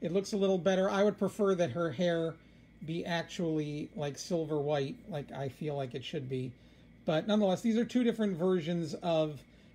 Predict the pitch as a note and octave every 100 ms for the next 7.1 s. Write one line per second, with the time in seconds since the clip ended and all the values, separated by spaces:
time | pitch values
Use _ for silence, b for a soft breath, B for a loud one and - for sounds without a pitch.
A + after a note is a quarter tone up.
0 | - E3+ E3 D#3 D#3 - D#3 C#3+ D#3 D3+
1 | D3+ D#3 - D3 D3 D#3 D#3 C#3+ F3+ -
2 | C#3+ B2+ C3+ B2 C3 B2+ E3 - - B
3 | B B D#3+ D#3 C#3+ D#3 F3 D#3+ D#3+ D3
4 | D3+ C3+ D3+ C#3 B2 A#2 C3 - - -
5 | - - - - - - - - - -
6 | B B - C4 D#4+ F#4 C4+ A3+ G#3+ A#3